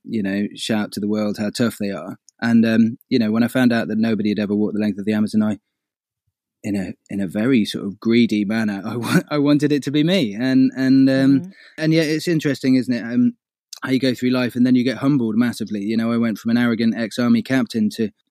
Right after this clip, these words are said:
Speaker 1: a nervous wreck who was biting his fingernails and, and crying himself to sleep in his hammock,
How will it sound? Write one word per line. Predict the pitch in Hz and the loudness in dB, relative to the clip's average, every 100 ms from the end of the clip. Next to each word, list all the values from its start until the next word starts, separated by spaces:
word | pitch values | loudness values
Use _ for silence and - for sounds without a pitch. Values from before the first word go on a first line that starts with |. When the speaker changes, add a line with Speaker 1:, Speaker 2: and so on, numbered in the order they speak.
| - | -10
Speaker 1:
a | 110 | -2
nervous | 113 123 117 107 | 0 0 -2 -2
wreck | 117 123 98 | 0 0 -2
who | 110 | -4
was | 101 | -4
biting | - 113 110 | -2 -2 0
his | 107 - | -4 0
fingernails | 113 107 107 104 | 0 2 0 0
and, | 107 104 107 | 0 0 0
and | 104 98 | -4 -2
crying | 113 113 107 | 0 2 2
himself | 98 107 95 | 2 -2 -2
to | 90 | -4
sleep | 120 104 | 0 0
in | 104 | 0
his | 98 - | -2 0
hammock, | 120 110 90 | 2 2 0